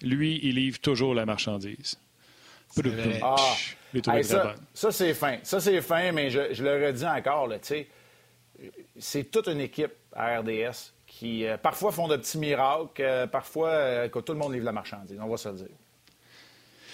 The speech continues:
Speaker 1: Tu sais, avant de te poser la prochaine question, je veux juste rajouter, puis Yannick est au courant, là. J'ai déjà appelé, euh, Roch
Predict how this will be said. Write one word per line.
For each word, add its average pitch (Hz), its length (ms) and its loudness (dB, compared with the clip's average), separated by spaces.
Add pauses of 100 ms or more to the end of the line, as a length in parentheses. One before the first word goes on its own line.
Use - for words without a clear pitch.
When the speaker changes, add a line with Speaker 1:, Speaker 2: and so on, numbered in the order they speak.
(140)
Speaker 1:
Tu 170 120 4
sais, 175 60 4
avant 151 180 4
de 151 40 -16
te 165 100 4
poser 143 240 2
la 151 60 2
prochaine 147 200 2
question, 135 180 2
je 165 40 2
veux 135 60 2
juste 165 140 2
rajouter, 151 320 2
puis 127 140 -2
Yannick 160 240 2
est 131 100 0
au 135 60 0
courant, 123 320 0
là. 120 280 -2
J'ai 120 140 0
déjà 139 280 2
appelé, 156 400 2
euh, 120 200 2
Roch 139 240 0